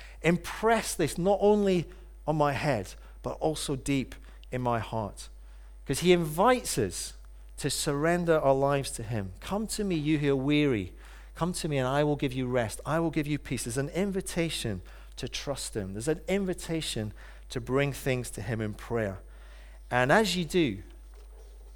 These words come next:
then we begin to see the impossible happen.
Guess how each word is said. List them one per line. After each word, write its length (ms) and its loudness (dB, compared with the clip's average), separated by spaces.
then 160 0
we 80 0
begin 320 0
to 140 -8
see 240 -4
the 100 0
impossible 720 -4
happen. 380 -6